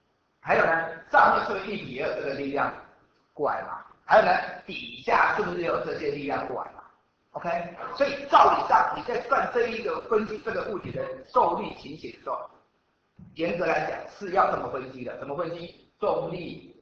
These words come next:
弹力，还有这个四面八方的，把每一个这边的力量、这边的力量、底下的、上面的流体的作用力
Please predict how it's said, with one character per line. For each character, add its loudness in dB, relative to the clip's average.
弹 0
力， -8
还 -2
有 0
这 -4
个 -4
四 -6
面 -6
八 6
方 4
的， -2
把 2
每 -6
一 -8
个 -2
这 2
边 0
的 -2
力 -6
量、 0
这 -4
边 -2
的 -8
力 -6
量、 0
底 -12
下 0
的、 -2
上 4
面 -4
的 -4
流 -2
体 -6
的 -6
作 -10
用 -4
力 -8